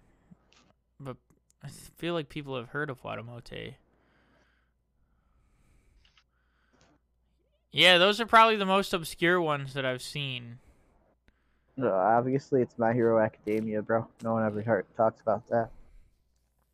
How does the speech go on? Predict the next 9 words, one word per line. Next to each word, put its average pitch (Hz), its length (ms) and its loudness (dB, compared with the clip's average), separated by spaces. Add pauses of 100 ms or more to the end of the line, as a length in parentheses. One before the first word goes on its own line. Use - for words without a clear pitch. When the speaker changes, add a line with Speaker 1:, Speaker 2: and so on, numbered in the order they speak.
(2250)
Speaker 1:
Um, 113 720 -12 (920)
JoJo's, 156 920 -6 (240)
uh, 127 380 -4
Bizarre 135 360 -6
Adventure 131 440 -10
Part 131 300 -10
Three, 151 440 -12
Stardust 127 680 -14
Crusaders. 135 800 -14